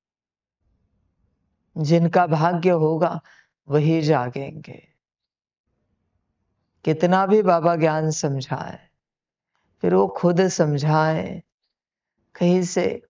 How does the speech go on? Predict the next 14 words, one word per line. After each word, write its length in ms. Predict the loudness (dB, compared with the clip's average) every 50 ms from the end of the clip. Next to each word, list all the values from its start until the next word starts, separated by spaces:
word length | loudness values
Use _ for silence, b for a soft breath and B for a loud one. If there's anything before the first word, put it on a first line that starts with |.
| _ _ _ _ _ _ _ _ _ _ _ _ _ _ _ _ _ _ _ _ _ _ -6
दिखाए, 840 | -2 -2 -2 0 0 0 0 2 0 0 -2 -2 -4 -4 -8 -12 -16 -18 _ _ _ _ _ _ _ -2
रील 320 | 0 0 2 2 0 -2
के 160 | 0 0 0 2
रूप 320 | 2 0 -4 -6 -8 -10
में, 360 | -12 -10 -8 -8 -8 -10 -12 -16 _ _ _ _ _ _ _ _ _ _ _ _ _ _ _ _ _ _ -2
वीडियो 380 | 0 0 2 2 0 0 -2
के 200 | -2 0 0 2
रूप 280 | 2 2 0 -2 -4 -6
में, 420 | -4 -4 -4 -4 -4 -8 -12 -16 _ _ _ _ _ _ _ _ _ _ _ _ _ _ _ _ _ _ _ _ _ _ _ _ _ _ _ _ _ _ _ _ _ 0
जिसका 440 | 0 0 0 -2 -2 0 0 0 2
जागना 520 | 2 2 0 2 0 0 0 2 2 2
होगा 440 | 2 0 0 0 0 0 2 0 0
वही 340 | 0 0 0 0 0 0 0
जागेगा, 640 | 0 -2 -2 -2 -6 -8 -10 -10 -12 -12 -14 -18